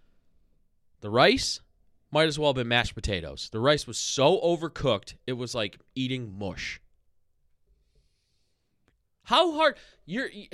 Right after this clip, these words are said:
it's a Mexican grill, and you can't make, you can't correctly make rice. Not only that, it had an insane amount of cilantro in it. Now, that's just a personal preference. I don't like, I like cilantro, but I don't like a ton of it,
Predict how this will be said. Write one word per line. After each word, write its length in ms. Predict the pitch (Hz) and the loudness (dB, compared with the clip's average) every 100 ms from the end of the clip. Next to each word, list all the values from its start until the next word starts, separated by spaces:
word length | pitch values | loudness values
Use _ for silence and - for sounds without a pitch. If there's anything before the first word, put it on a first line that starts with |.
| - _ _ - | -16 _ _ -4
it's 160 | 220 214 | -2 0
a 80 | 202 | -2
Mexican 600 | 180 214 - 233 226 196 | -2 -2 -2 -8 -6 -6
grill, 360 | 151 185 135 117 | 2 4 6 4
and 120 | 120 | 0
you 80 | 170 | -4
can't 360 | - 170 170 - | -2 0 0 0
make, 260 | 143 143 - | -2 -2 -6
you 120 | 143 | -14
can't 240 | 147 170 - | -8 -6 -6
correctly 380 | 143 135 143 123 | -2 -4 -2 -4
make 240 | 113 - | -4 -4
rice. 340 | 98 73 - - _ _ _ _ _ _ _ _ _ _ _ _ _ _ - _ _ - - - - _ _ _ _ _ - | -6 -6 -10 -12 _ _ _ _ _ _ _ _ _ _ _ _ _ _ -20 _ _ -20 -20 -20 -20 _ _ _ _ _ -8
Not 180 | 151 226 | 2 4
only 200 | 269 226 | 4 4
that, 360 | 180 240 190 127 - - - - | 8 8 8 4 -4 -20 -20 -6
it 100 | 170 | 0
had 160 | 196 185 | 2 2
an 80 | 160 | 0
insane 540 | - - 208 226 240 | 0 2 2 2 0
amount 240 | 190 185 | 0 0
of 60 | 160 | 0
cilantro 600 | - 143 160 170 117 101 | 0 2 2 2 0 0
in 60 | 101 | -2
it. 100 | 113 | 0
Now, 120 | 135 | 2
that's 200 | 185 - | 2 0
just 160 | 202 | -4
a 40 | 143 | -4
personal 320 | 151 131 117 | -2 -2 -6
preference. 460 | - 107 - 78 - | -4 -4 -4 -10 0
I 100 | 135 | 4
don't 220 | 202 185 117 | 4 4 0
like, 260 | 127 123 - | 0 2 4
I 140 | 170 | 2
like 240 | 170 160 | 2 0
cilantro, 520 | 165 160 151 151 165 147 | -2 -4 -4 -4 -2 -2
but 100 | - | -2
I 100 | 139 | -2
don't 140 | 147 | -2
like 160 | 143 135 | -4 -6
a 60 | |
ton 260 | - - 113 | -8 -4 -4
of 80 | 87 | -4
it, 140 | 76 | -8